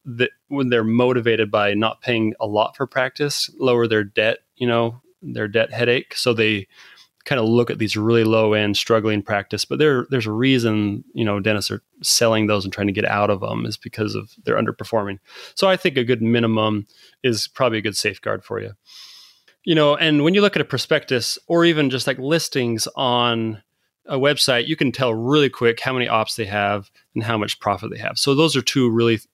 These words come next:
quick things to rule out and try and narrow down your search. Once you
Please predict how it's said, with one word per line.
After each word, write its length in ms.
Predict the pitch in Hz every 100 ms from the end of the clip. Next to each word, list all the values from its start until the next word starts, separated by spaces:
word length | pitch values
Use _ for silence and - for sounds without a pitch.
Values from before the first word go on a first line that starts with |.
| _
quick 200 | - 139
things 280 | - 120 117
to 120 | -
rule 260 | 110 110 107
out 200 | 104 113
and 240 | 117 113 - _ -
try 140 | 139
and 80 | 117
narrow 180 | 117 107
down 180 | 107 104
your 120 | 98
search. 340 | - 107 - - - - - -
Once 240 | 180 180
you 120 | 180